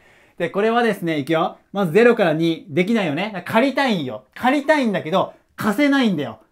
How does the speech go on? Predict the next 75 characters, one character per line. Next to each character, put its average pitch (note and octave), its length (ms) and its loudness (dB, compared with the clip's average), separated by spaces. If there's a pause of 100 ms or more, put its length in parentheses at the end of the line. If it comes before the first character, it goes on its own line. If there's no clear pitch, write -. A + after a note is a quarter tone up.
(240)
貸 A3+ 180 0
せ C#4+ 120 2
な C#4+ 100 0
い B3+ 80 4
ん F#3 60 2
だ D#3 60 2
よ。 B2+ 120 -8
ゼ G3+ 160 4
ロ C4 80 8
だ F3 100 4
か E3 60 -2
ら D3 80 -2
み D#3 160 -6
ん D3+ 80 -8
な。 D3+ 180 -2 (220)
だ B3 120 -4
か B3 80 -2
ら、 A3+ 340 0
こ C#4+ 180 2
の F4+ 160 4
子 D4+ 120 0
か A#3 80 2
ら F3+ 100 0
借 F#3+ 140 0
り F3 60 2
ま E3 100 -2
す、 - 60 -8
ま E3 140 -2
ず。 C3 160 -10 (400)
こ B3+ 160 0
の E4 220 2
子 A3+ 200 4
が G#3+ 280 2
ま A3+ 100 -2
ず F3+ 140 -4
ゼ A#3 100 4
ロ B3+ 140 2
で F3 80 0
な D#3 160 -4
く G#3+ 100 -4
な G#3 100 0
り G3+ 80 2
ま F#3+ 180 0
す。 - 140 -16 (460)
で、 G#3 340 0 (140)
貸 B3+ 300 0
し - 20 -20
て D4+ 160 0
く D4 160 -2
れ D4 120 2
た D4+ 160 -2
の F#3+ 180 0
で、 G3 340 0 (240)
お A#3+ 140 2
隣 D#4+ 420 0
さ C#4+ 220 0
ん C4 80 2
が C4 80 0
ま C4 100 2
ず E3 140 -2
十 G3+ 320 2
な D3+ 100 -4
る B2+ 60 -6
よ A2+ 80 -12
ね。 - 240 -14 (380)
お A#3 80 4
隣 C4+ 300 2
さ B3+ 140 2
ん C#4 60 2
が D#4 100 2
借 F3+ 300 -4
り F3+ 60 -2
ま F3+ 120 0
し - 80 -18
た。 A2 180 -8